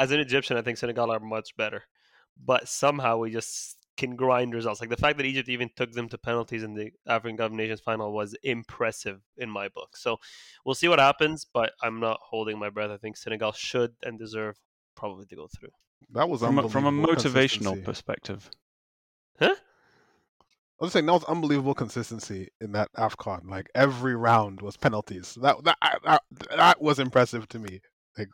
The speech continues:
Speaker 1: It
Speaker 2: sorry,
Speaker 1: was not
Speaker 2: Alex, you
Speaker 1: fun. It was not fun from a stress level perspective as a fan. <laughs>
Speaker 3: No. No.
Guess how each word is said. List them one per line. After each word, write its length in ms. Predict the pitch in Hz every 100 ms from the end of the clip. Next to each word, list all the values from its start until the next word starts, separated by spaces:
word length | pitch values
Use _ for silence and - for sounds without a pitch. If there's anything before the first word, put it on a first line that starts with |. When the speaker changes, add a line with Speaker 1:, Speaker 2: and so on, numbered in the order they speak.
| -
Speaker 1:
It 40 |
Speaker 2:
sorry, 160 | 147 127
Speaker 1:
was 60 |
not 80 | 110
Speaker 2:
Alex, 180 | 135 -
you 60 | 117
Speaker 1:
fun. 300 | 123 113 107
It 100 | 127
was 160 | 123 120
not 200 | 131 131
fun 180 | 131 123
from 220 | - 113
a 160 | 107 104
stress 440 | - - 110 -
level 320 | 101 87 90 85
perspective 480 | 90 - 101 - 98
as 100 | -
a 60 |
fan. 320 | - - 427 -
<laughs> 920 | - - _ - - _ - - _
Speaker 3:
No. 460 | - 117 110 107 98 - - _ _ _ _ _ _ -
No. 340 | 104 95